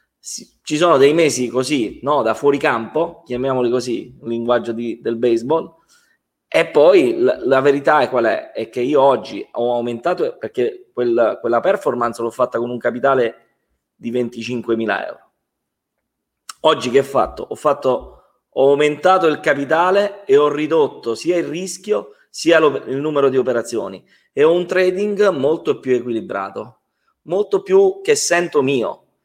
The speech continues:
perché quella era comunque un'operatività che mi portava comunque parecchio stress, perché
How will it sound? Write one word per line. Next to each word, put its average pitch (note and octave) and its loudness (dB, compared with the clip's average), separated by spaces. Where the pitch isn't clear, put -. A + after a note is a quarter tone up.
perché D#3 2
quella F3+ 6
era D3 4
comunque F#3 0
un'operatività D3 0
che B2 -2
mi C3+ -4
portava C#3+ -2
comunque D3 -4
parecchio B2 -2
stress, - -6
perché - -6